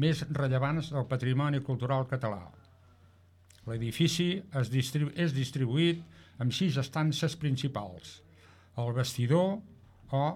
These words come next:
que anomenaven ells apoditerium, la sala tèbia o tepidarium, la sala calenta o caldarium, la sauna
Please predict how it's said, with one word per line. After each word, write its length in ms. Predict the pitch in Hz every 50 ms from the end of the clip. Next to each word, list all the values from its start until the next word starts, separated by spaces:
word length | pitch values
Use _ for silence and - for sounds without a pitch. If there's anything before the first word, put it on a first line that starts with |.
| - - -
que 160 | - 131 123
anomenaven 560 | 120 123 120 117 123 127 123 120 127 127 131
ells 320 | 135 139 139 139 135 - - -
apoditerium, 1900 | 131 127 123 120 123 - - - - 131 135 131 131 127 127 131 131 127 127 127 127 127 120 127 127 117 - 170 175 165 156 160 160 165 170 175 170 175 165 - - - - - - - - - - 117
la 80 | 113
sala 320 | 110 - 143 139 127 120 113
tèbia 540 | - 151 160 156 156 151 151 156 170 190 175 - - - - - -
o 220 | 135 131 131 131 127
tepidarium, 840 | 127 - 131 120 127 123 120 135 147 156 151 147 143 151 151 165 175 180 - - - - - - - - -
la 120 | - 123 117
sala 280 | - 170 165 156 143
calenta 600 | 127 - 113 131 147 151 147 131 - 165 160 165 - 165 147
o 140 | 143 127 131
caldarium, 720 | - 117 107 117 123 143 147 147 147 151 156 156 165 170 170 - - - - - - - - - - 113
la 80 | 107 98
sauna 520 | - - 143 147 143 156 151 151 156 156